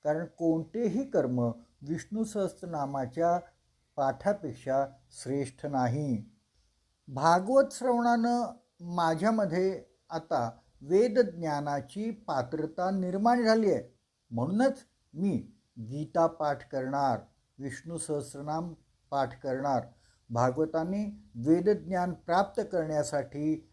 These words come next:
आपल्यामध्ये पात्रता निर्माण करण्याचं महान कार्य केलेलं आहे.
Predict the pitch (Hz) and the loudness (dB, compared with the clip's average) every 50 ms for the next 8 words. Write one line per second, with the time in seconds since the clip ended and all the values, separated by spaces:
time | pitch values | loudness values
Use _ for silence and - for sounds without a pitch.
0 | _ _ - 139 139 - 180 170 165 165 165 165 175 170 - _ - 147 135 127 | _ _ -6 -6 -4 -2 -2 -2 0 0 -2 -4 -4 -6 -4 _ 0 2 2 0
1 | - - 156 165 175 - - 208 233 240 247 233 208 202 202 180 165 156 - - | 0 -2 -4 -4 -2 0 0 2 2 4 2 2 2 2 2 2 0 -2 -2 -2
2 | 143 131 131 131 127 120 123 - 151 156 165 170 160 - - _ _ _ 117 117 | -2 0 0 0 0 0 -2 0 0 0 0 0 -2 -6 -10 _ _ _ -6 -4
3 | 127 131 123 113 151 190 220 226 247 - - 170 156 147 147 143 - 147 135 127 | -2 -2 -2 0 0 2 2 2 0 2 4 4 4 4 2 -2 -4 -4 -2 0
4 | 127 127 131 151 165 147 113 127 160 160 127 - - | 0 0 2 2 2 2 2 2 2 2 0 -2 -6